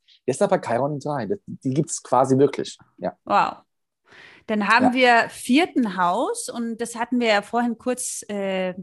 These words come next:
Speaker 2: ja, mit, mit dem Beispiel von Detlef angedeutet. Vierte
Speaker 1: Mhm.
Speaker 2: Haus steht für zu Hause, Familie und Herkunft.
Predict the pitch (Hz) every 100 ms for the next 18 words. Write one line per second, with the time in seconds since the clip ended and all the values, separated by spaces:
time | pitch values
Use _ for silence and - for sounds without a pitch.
0 | 185 190 202 196 - 196 196 202 190 185
1 | 202 _ 190 226 - 233 220 202 185 190
2 | - - 359 - - 226 285 294 285 302
3 | 349 - - 208 240 226 240 240 151 -
4 | 247 - 208 - 208 233 233 233 226 220
5 | 202 220 226 240 220 214 - 240 262 -
6 | 160 - - -